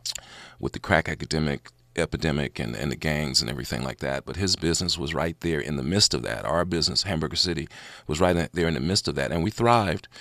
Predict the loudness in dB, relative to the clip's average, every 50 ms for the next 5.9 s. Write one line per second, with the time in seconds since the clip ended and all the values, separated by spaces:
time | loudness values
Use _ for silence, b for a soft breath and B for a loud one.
0 | B B B B 4 6 6 6 6 6 6 6 6 6 2 2 4 2 2 2
1 | 0 -6 -14 B B B B B B B B B 4 4 6 6 8 8 8 8
2 | 8 8 8 8 10 10 10 8 6 4 2 4 6 8 8 8 6 4 0 -6
3 | _ 0 2 4 4 4 2 0 2 2 2 4 4 2 4 6 6 6 6 6
4 | 4 4 4 4 6 6 6 6 6 6 4 2 -2 b b b b b b 4
5 | 6 6 6 4 0 _ 2 4 8 10 10 10 8 2 -8 -12 -12